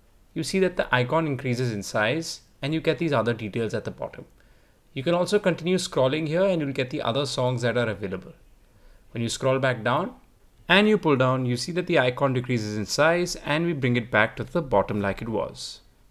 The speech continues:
This should be fun to build, so let's begin. As always, I have an empty React Native project I've created with Expo.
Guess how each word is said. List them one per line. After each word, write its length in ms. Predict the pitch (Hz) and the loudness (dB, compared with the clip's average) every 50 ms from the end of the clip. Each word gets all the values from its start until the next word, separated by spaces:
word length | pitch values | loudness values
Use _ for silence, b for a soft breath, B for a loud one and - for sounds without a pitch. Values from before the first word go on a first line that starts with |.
| _ _ - | _ _ 6
This 160 | - 208 202 | 6 6 8
should 160 | - 220 202 | 6 0 -2
be 80 | 208 196 | -2 -4
fun 260 | 180 - 135 123 123 | 0 0 0 0 0
to 80 | 120 113 | 0 -4
build, 360 | 104 117 113 110 113 117 113 - | -4 -2 -2 -2 -4 -6 -8 -12
so 200 | - - - 135 | -12 -6 -4 0
let's 200 | 123 123 123 123 | 2 2 0 0
begin. 280 | - - 98 - - - - - - - - | -2 -10 -10 -10 -10 -18 -18 -20 -14 -6 -2
As 120 | 131 131 | 0 2
always, 300 | 156 160 170 196 196 175 | 2 4 4 2 2 2
I 80 | 180 170 | 2 2
have 100 | 160 156 | 2 0
an 120 | 165 147 | 0 -2
empty 180 | 135 131 139 151 | -2 -2 -4 -2
React 300 | 147 139 131 123 123 139 | 0 2 2 2 2 0
Native 220 | 135 131 123 127 | -4 -4 -4 0
project 380 | - 110 110 107 131 147 143 - | 2 2 2 2 0 0 0 -2
I've 140 | 117 - | -4 -4
created 300 | - - 110 104 98 104 | -4 -6 -6 -4 -4 -2
with 100 | 101 98 | -2 -2
Expo. 440 | 95 95 95 - - - 78 82 - | -2 -2 -4 -4 -6 -4 -4 -4 -6